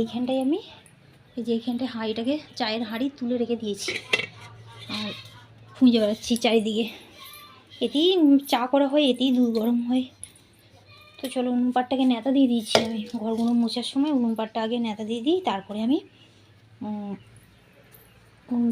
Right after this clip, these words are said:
পাড়টা নে-, না আগে, হ্যাঁ উনুন পাড়টা আগে নেতা দিই, তারপরে এই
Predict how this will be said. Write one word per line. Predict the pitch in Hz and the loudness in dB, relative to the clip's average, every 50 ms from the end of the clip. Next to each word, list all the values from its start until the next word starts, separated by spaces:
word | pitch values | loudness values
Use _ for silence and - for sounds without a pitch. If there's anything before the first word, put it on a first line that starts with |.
| 233 | 0
পাড়টা | 226 220 - - 240 247 | -2 -4 -6 -6 -8 -8
নে-, | 233 220 208 190 - - 240 240 | -6 -8 -8 -10 -12 -12 -10 -6
না | 247 233 220 202 202 | -4 -4 -4 -4 -4
আগে, | 208 208 226 233 233 220 214 | -4 -4 -2 -2 -2 -4 -4
হ্যাঁ | 226 226 220 226 | -4 -4 -4 -4
উনুন | 226 240 240 233 | -6 -6 -6 -4
পাড়টা | 233 226 - 247 | -4 -2 0 0
আগে | 247 269 | 0 0
নেতা | 254 247 214 214 233 | 0 -2 -2 -4 -2
দিই, | 233 277 277 262 | -2 -2 -2 -2
তারপরে | 226 226 226 233 247 254 247 | -4 -4 -2 -2 0 0 0
এই | 247 | 0